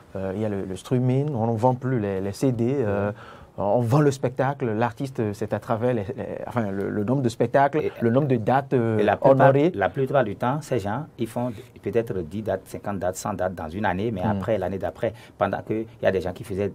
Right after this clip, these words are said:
Speaker 2: plus de dates qu'eux.
Speaker 1: Mhm.
Speaker 2: Dans l'histoire, il y en a qui ont fait plus qu'eux.
Speaker 1: Mm.
Speaker 2: Et il y en aura qui feront plus qu'eux.
Speaker 1: Justement.
Speaker 2: Et ils ont fait ce petit temps.
Speaker 1: Mm.
Speaker 2: Et ils sont, ils ont disparu. Et, et qu'est-ce qu'ils disent des autres ? Ça ne suffit pas de faire un temps avec beaucoup de dates pour
Speaker 1: Mm.
Speaker 2: dire qu'on a été artiste. C'est pour ça que nous parlions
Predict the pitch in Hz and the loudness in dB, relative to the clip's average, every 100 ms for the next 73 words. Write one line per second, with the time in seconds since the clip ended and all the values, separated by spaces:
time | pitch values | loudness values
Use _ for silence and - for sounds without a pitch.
0 | - - 127 98 85 104 - 139 123 - | -10 -6 -6 -4 -2 -2 0 -2 -2 -4
1 | - 98 101 92 98 - 127 123 120 131 | -4 -4 -2 -2 -2 2 6 6 6 0
2 | 113 104 104 - - 117 127 120 123 - | -2 -2 -4 -6 -8 -6 -6 -6 -8 -2
3 | 127 104 117 101 117 110 98 104 113 - | -4 0 -2 2 2 2 2 -2 -4 -10
4 | 123 - - 98 104 120 - 135 - 104 | -10 -10 -6 -6 -4 -6 -2 -2 -2 -4
5 | 101 - 87 110 110 101 135 135 135 - | -4 -4 0 0 0 2 4 4 0 -2
6 | 101 139 - 151 - 107 92 - 120 117 | -6 0 4 2 2 -6 -6 -2 0 0
7 | 131 127 110 107 120 127 127 147 - - | -2 -2 -2 -2 0 2 2 -2 -8 -18
8 | - _ - 101 - 104 135 135 120 117 | -20 _ -2 -2 -2 -2 -2 -2 -4 -4
9 | 117 95 117 - - - - - 131 113 | -2 -2 -4 -8 -14 -20 -10 -4 -4 -6
10 | 131 123 127 107 104 120 113 - 120 117 | -8 -2 -2 -4 -2 -2 -2 -6 -8 -4
11 | 123 123 95 117 - 98 - 107 110 117 | -2 -2 -4 -8 -6 -6 -6 -10 -4 -4
12 | - - 113 92 104 104 104 101 107 98 | -4 -6 -4 -2 -4 -6 -8 -8 -6 -6
13 | - 101 - - 110 160 156 175 143 110 | -8 -12 -8 -4 -4 -4 -6 -6 -6 -6
14 | 113 117 110 117 123 | -6 -6 -6 -6 -6